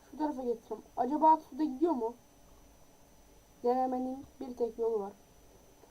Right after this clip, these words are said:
Aldır, aldır, aldır, aldır, aldır, aldır, aldır. Gitmiyormuş. Daha git,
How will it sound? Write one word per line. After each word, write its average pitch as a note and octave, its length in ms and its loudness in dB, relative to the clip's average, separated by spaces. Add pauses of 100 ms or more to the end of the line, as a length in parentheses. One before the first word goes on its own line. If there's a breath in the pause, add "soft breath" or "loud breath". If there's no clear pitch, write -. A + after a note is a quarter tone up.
(440)
Aldır, A3 280 0
aldır, A3+ 320 0
aldır, A3 320 0
aldır, A3 300 0
aldır, A3 320 -2
aldır, A3 300 -2
aldır. A3 340 -4 (360)
Gitmiyormuş. A3+ 420 -6 (2500)
Daha G#4 160 4
git, G#4+ 240 4